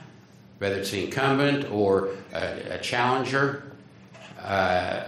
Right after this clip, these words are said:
and the, the person that benefits from all that negativity never has to report a penny on his or her campaign expenditure or from where, uh, or anything about the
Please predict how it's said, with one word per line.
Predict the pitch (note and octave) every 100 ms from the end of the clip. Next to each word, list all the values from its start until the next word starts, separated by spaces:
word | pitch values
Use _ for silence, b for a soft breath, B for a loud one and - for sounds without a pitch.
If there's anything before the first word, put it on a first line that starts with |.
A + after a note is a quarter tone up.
| -
and | - A2 G#2+ G2+
the, | G2 F#2+ - - G2+
the | - - - -
person | G2 - -
that | A2+ D#2+
benefits | A2+ D3 F2 F2+ D#2+ - - - - - - - - -
from | - C3+ D3+
all | A#2+ G#2+
that | G#2 G2+
negativity | G2+ F#2+ F#2 - G2 - G#2+ A2 - -
never | F#2+ B2 C#3
has | C#3+ A#2 -
to | C#3+
report | B2+ - D3+ A2+ G2+ - - - -
a | -
penny | - - C#3 G2+
on | F#2
his | F#2+ A#2 A#2+
or | G#2+
her | A#2 A2
campaign | - A2+ G#2 A2+ A2
expenditure | G2+ F2 - A#2+ G#2+ - F#2+ F#2 - -
or | G#2+ G#2+
from | G2+ G#2+ G2+
where, | A2 G#2+ G#2 - B B -
uh, | F2 F2+ F#2 F2+ F#2 - - -
or | F#2+ G2+
anything | A2 A2 A#2+ A#2+ A#2+ A2
about | G2+ A2+ G2+ - - - F#2
the | E2+ D2+